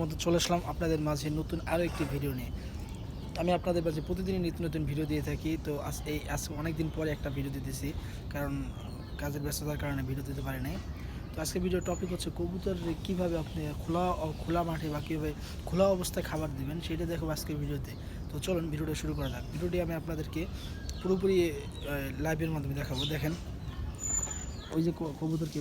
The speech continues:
ভাত দেওয়া হয়েছে, খাবার দেওয়া হয়েছে আর কি, যেটা সকালের দিকে। তো এই, এই কবুতরকে আপনারা সকালের দিকে, আহ, চেষ্টা করবেন যে ভাত খাওয়ানোর জন্য। সকালের দিকে ভাত খেলে কি হয়, ওটা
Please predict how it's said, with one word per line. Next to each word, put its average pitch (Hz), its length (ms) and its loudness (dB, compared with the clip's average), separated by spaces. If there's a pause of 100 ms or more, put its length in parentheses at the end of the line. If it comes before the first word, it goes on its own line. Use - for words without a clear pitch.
ভাত 123 200 -4
দেওয়া 147 160 4
হয়েছে, 131 240 0 (1400)
খাবার 147 300 -2
দেওয়া 135 140 0
হয়েছে 117 220 -6
আর - 100 -10
কি, 151 80 -4 (640)
যেটা 131 200 -4 (380)
সকালের 139 360 0
দিকে। 131 180 0 (1500)
তো 151 80 2 (260)
এই, 165 60 8 (180)
এই 160 60 8 (140)
কবুতরকে 180 640 4 (200)
আপনারা 165 220 0 (100)
সকালের 170 340 4
দিকে, 156 260 4
আহ, 147 500 -2
চেষ্টা 170 240 2
করবেন 151 260 4
যে 143 140 2
ভাত 139 200 2
খাওয়ানোর 127 320 2
জন্য। 123 160 0 (540)
সকালের 165 280 4
দিকে 170 200 2
ভাত 160 180 2
খেলে 170 220 6
কি - 80 -2
হয়, 185 160 6
ওটা 139 120 2